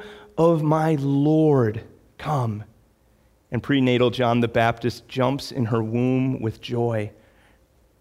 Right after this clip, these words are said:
Mary is starting to recognize who she is carrying, and she's overwhelmed with joy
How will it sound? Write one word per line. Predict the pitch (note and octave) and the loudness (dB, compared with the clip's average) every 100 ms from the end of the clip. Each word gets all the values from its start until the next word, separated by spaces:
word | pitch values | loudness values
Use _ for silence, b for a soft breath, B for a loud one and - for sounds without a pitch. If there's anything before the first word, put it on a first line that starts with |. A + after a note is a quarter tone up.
| - | 0
Mary | E3+ C4+ B3 E3 - - - - | 4 4 4 0 -6 -18 -20 -6
is | D#3+ | -4
starting | - - G#3 A#3 A3+ G#3 | -4 -2 2 2 2 -2
to | - F#3 D#3+ B2+ B2+ | -2 2 2 2 0
recognize | D3 D3+ F#3+ G3 F3+ C3 C3 B2 B2 - - | -2 2 0 0 -2 2 2 2 0 -8 -20
who | - A3 A3 D#3+ A#2+ A#2+ B B | -6 0 4 4 2 -2 B B
she | - - C#3+ | -8 0 0
is | B2 | 0
carrying, | - - E3 D3 A#2+ A2+ | -4 -2 0 2 2 2
and | A#2+ | 0
she's | A#2 D3+ D#3 | 0 0 2
overwhelmed | F3+ A#3 A#3 D#3 E3 F3 E3+ D3+ | 2 2 0 2 2 2 0 0
with | C3+ B2+ | 0 -2
joy | C3 E3 D#3 C#3 A#2 | -4 -2 2 4 2